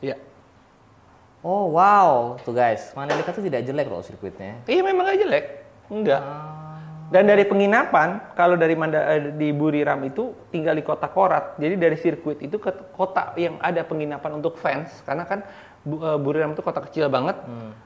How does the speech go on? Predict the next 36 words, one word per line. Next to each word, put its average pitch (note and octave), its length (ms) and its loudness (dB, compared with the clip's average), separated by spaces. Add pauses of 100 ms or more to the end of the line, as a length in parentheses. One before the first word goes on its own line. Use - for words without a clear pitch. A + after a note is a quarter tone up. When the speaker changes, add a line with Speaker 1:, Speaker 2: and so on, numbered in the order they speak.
Speaker 1:
Untuk E3 320 -2
fans D#3+ 240 -2
itu D#3 160 -8
kira-kira F#3+ 320 -4
tiga C#3 320 0
jam C3+ 240 0
lagi. D3 320 -6
Jadi F3+ 160 -2
kalau D#3+ 240 0
untuk D#3 320 -8
lu G#3 160 2
mau E3+ 160 0
nonton D3+ 320 -4
Moto C#3+ 240 0
G C#3 160 -4
P C#3+ 80 -8
dari C3 160 -2
Buriram, C#3+ 560 0
dari C#3 160 0
tempat C#3 320 -4
hotel C#3 320 0
ke C#3 160 2 (1040)
sirkuit, D#3+ 340 0
sirkuit D3 320 -2
kota D3 160 -6
itu D#3+ 160 -8
sehari F3 380 -6
itu A3 100 -4
udah F#3 160 -4
enam C#3+ 240 -2
jam C3+ 160 2
sendiri. C#3+ 400 -6 (800)
Speaker 2:
Wow. - 300 -20 (640)
Gila, A2 420 -8
berarti A#2 160 -10
Mas-, B2+ 200 -12